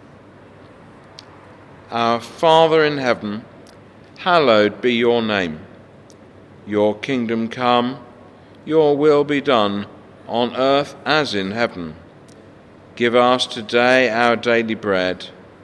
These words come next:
Forgive us our sins, as we forgive those who sin against us. Lead us not into temptation, but deliver us from evil. For the kingdom, the power, and the glory are yours,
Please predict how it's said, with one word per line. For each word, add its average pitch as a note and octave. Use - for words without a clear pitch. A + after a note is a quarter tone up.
Forgive D3
us D#3+
our C#3+
sins, G2
as A2
we C3
forgive A#2+
those A#2+
who B2
sin B2
against B2
us. G#2
Lead G#2+
us G#2+
not A#2+
into A#2
temptation, G2
but B2
deliver B2
us A#2
from A#2
evil. F2
For E3
the D3+
kingdom, G#2+
the A2
power, G#2+
and A#2
the B2
glory D#3
are C#3
yours, G2